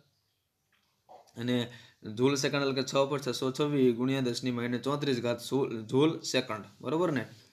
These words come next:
એટલે કે એચ બરાબર શું આવે? પ્લાન્કનો અચળાંક. એટલે હવે યાદ રાખજો સૂત્ર ખાસ કે ઈ બરાબર શું આવશે? એચ વી.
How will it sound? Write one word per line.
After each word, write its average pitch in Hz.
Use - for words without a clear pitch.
એટલે 127
કે 127
એચ 151
બરાબર 147
શું 147
આવે? 147
પ્લાન્કનો 131
અચળાંક. 127
એટલે 110
હવે 127
યાદ 139
રાખજો 143
સૂત્ર 131
ખાસ 117
કે 110
ઈ 127
બરાબર 127
શું 135
આવશે? 135
એચ 127
વી. 123